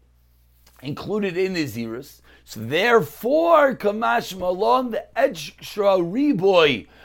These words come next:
ve'amarta aleihem, and not, and excuse me, the, yeah, that's right, ve'amarta aleihem, which comes to include an Eved.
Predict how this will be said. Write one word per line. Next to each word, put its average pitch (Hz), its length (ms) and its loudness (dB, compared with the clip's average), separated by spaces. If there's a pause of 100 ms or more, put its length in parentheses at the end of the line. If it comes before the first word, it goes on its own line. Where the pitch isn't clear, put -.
(140)
ve'amarta 175 840 4
aleihem, 202 1160 8 (340)
and 175 220 0
not, 262 300 2
and 202 240 2
excuse 202 320 -6
me, 151 280 -6 (100)
the, 175 600 -2 (2250)
yeah, 233 120 6
that's 139 140 2
right, 151 220 -2
ve'amarta 165 400 -4
aleihem, 226 640 2 (320)
which - 200 -8
comes 240 280 -2
to 185 80 -8
include 180 560 2
an 143 140 -6
Eved. - 320 -12